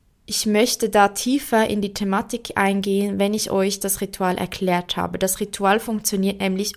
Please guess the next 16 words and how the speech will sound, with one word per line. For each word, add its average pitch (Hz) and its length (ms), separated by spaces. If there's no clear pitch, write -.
unglaublich 262 1160
einfach, - 580
kann 233 280
zu 226 140
jedem 269 640
Zeitpunkt, 254 560
zu - 80
jeder 269 320
Zeit 226 400
immer 233 380
angewendet 202 640
werden. 180 400
Egal 240 400
wo 269 100
du 247 100
bist, 208 380